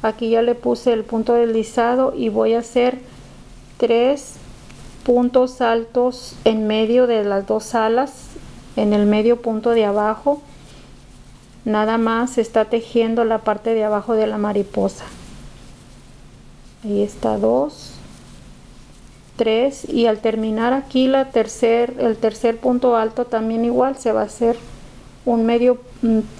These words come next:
un punto deslizado con el punto alto de la otra mariposa, cinco cadenas.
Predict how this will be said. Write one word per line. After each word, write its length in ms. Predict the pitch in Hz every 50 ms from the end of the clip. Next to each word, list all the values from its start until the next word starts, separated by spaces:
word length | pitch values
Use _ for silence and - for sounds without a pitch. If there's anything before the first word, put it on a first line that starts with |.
| -
un 120 | 247 247 247
punto 280 | - 269 262 262 269 269
deslizado 720 | 262 254 240 233 226 226 - 247 233 233 240 269 294 330 - - - - - -
con 180 | - 208 202 202
el 260 | 202 202 202 190 202 - - - - - - - - - - - - - - - - -
punto 480 | - 247 220 220 220 220 - 240 233 226
alto 340 | 220 220 220 220 240 240
de 120 | 233 226 220
la 180 | 214 208 202
otra 300 | 196 208 208 208 233 233
mariposa, 720 | 226 220 214 208 208 202 - - 220 220 226 - - 285 302 294 - - - - - - - - - - - - - - - - - - - - - - - - - - - - - - - - - - - - - - - - - - - - - - - -
cinco 500 | - - - 262 233 233 254 - 254 254
cadenas. 720 | - 247 220 214 226 233 226 233 247 285 294 294 - -